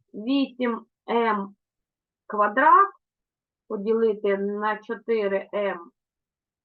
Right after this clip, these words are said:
мінус три відняти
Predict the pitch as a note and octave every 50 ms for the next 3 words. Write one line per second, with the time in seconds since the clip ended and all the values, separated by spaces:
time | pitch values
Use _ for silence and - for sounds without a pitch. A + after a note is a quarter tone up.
0 | _ - G3 G#3 A3+ A3+ A3 G#3+ G#3 G3 G3 G3 _ _ - - G3 G4 G4+ G4
1 | F4+ - _ _ _ _ _ - A3 A3+ E4+ G#4 G#4+ G#4+ F4+ F#4 G4 F4+ E4+ E4
2 | C4+ A3+ - - - G#3+ F#3+ F#3+ -